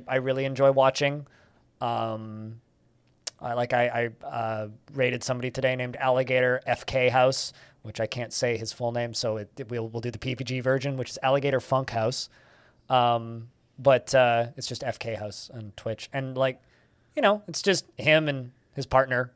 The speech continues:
in chat most of the time, and while he just plays games and rambles. Um, and I, I just, I like super quiet channels like that,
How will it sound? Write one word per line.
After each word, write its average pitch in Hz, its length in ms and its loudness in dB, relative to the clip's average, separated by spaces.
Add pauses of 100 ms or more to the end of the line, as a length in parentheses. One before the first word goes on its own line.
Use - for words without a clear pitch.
in 135 120 -4
chat 123 300 4
most 123 160 0
of 120 80 -12
the 120 80 -2
time, 120 360 0 (120)
and 123 180 -4
while 117 120 4
he 127 80 -2
just 123 140 -6
plays 120 200 4
games 123 220 -2
and 110 100 -8
rambles. 113 400 -2 (420)
Um, 113 420 -4 (180)
and 156 120 -2
I, 160 140 4
I 160 40 2
just, 160 220 -4
I 156 100 2
like 165 200 2 (180)
super 143 240 -6
quiet 113 400 -2 (120)
channels 107 360 -8
like 101 200 -12
that, 101 260 -8